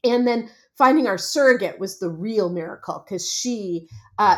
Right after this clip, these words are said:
you know, we found this agency and they said, "Well, the, the, the wait should, you know, be long." Literally the next day, they said, "Somebody just signed up. Um, do you wanna meet her?" We met her and she was so perfect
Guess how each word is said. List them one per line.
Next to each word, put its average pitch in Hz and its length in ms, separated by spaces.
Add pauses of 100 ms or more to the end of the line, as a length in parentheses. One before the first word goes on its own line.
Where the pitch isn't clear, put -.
you 220 80
know, 196 120
we 196 100
found 196 260
this 233 140
agency 196 760
and 190 140
they 185 80
said, 190 220
"Well, 269 340
the, 220 440
the, 196 80
the 220 100
wait 233 280
should, - 280
you 214 120
know, 208 220
be 208 160
long." 202 460 (280)
Literally 254 760
the 202 140
next 190 320
day, 180 460
they 185 100
said, 180 260
"Somebody 208 300
just 233 200
signed 247 280
up. 185 260 (640)
Um, 190 340
do 208 100
you 190 40
wanna 220 160
meet 208 280
her?" 180 340 (260)
We 240 220
met 311 180
her 392 80
and 285 100
she - 140
was 233 160
so 302 480
perfect 202 680